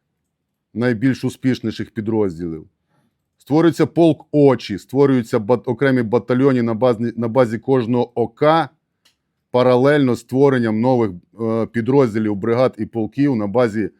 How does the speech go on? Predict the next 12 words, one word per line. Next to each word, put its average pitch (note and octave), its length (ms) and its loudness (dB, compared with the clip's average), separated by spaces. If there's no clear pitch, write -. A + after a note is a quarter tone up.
згадуваних A2+ 580 -2
вами G2+ 260 -4
сил C#3 220 -2
безпілотних A2 680 -4
систем. F2 480 -12
То G2+ 100 -8
в A2+ 40 -2
мене C#3+ 240 2
запитання. A#2+ 840 0
Сьогодні C3 340 0
прикордонники C#3 1000 2
чи C3+ 340 0